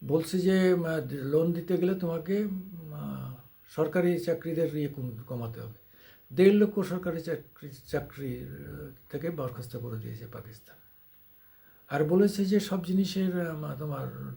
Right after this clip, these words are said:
ট্যাক্স বাড়াতে হবে। ষোলো পার্সেন্ট ট্যাক্স বাড়িয়েছে আগের থেকে। ফলে কী হয়েছে? সে-, সেখানে চারশো টাকা হচ্ছে চাল,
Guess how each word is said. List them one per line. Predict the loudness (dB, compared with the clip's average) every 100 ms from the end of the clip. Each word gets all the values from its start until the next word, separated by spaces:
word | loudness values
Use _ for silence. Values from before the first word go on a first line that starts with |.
| 0
ট্যাক্স | 2 4
বাড়াতে | 4 4 0
হবে। | -6 -10 -12 -20 _ _ _ _ _ _ _ -14
ষোলো | -2 2 2
পার্সেন্ট | 2 -2 -2 -2
ট্যাক্স | -4 -6
বাড়িয়েছে | -6 -6 -6 -8
আগের | -10 -10 -12
থেকে। | -14 -16 _ _ _ _ _ _ _ -20 -20 -20 _ _
ফলে | 0 2
কী | 4 4
হয়েছে? | 4 2 0 0
সে-, | -6 -10 -10 -18 -12
সেখানে | -6 -2 2 0 -2 -14 _ _ _ -20 _ _ _ -4
চারশো | -2 -2 -6 -4
টাকা | -2 -2
হচ্ছে | -4 -6 -10
চাল, | -6 -4 -4